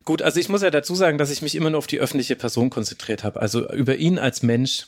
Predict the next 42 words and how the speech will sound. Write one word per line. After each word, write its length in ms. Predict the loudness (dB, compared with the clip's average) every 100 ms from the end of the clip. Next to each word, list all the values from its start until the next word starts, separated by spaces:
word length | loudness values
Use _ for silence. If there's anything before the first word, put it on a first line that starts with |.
| _
kann 180 | -2 0
ich 240 | 0 -2
nicht 240 | 0 0 2
urteilen, 360 | 0 2 0
will 120 | 0 -2
ich 160 | -4
auch 160 | -6 -4
gar 160 | -2
nicht, 180 | -2 -4
geht 140 | -8 -8
mich 180 | -8
ehrlich 220 | -10 -12 -8
gesagt 320 | -6 -4 -4
nichts 260 | -6 -6
an. 200 | -6 -6 -2
Aber 160 | 0
die 240 | 0 -4 2
öffentliche 400 | 2 2 -2 -2
Person, 520 | -2 2 4 4 2 -2 -16 -6
Uli 280 | 0 2 4
Hoeneß, 440 | 4 4 4 0 -2
ist 440 | 0 0 -4 -10
vielleicht 640 | -2 0 2 2 2 0 -2
die 260 | -4 -2
wichtigste, 1000 | -2 -2 -2 -2 -2 0 2 2 0 -4 _
wenn 360 | -18 0 2 2
man 280 | 2 0
erklären 680 | -2 -4 -2 2 2 2 2
will, 320 | 2 2 -2 0
warum 260 | 0 0 2
der 100 | 2
deutsche 300 | 2 0 -2
Fußball 400 | -4 -2 0 2
so 180 | 2 0
ist, 260 | -2 -2
wie 100 | 2
er 140 | 2 0
ist, 200 | -6 -6
und 160 | -6
zwar 220 | -4 -2
in 80 | 0
seiner 320 | 2 2 0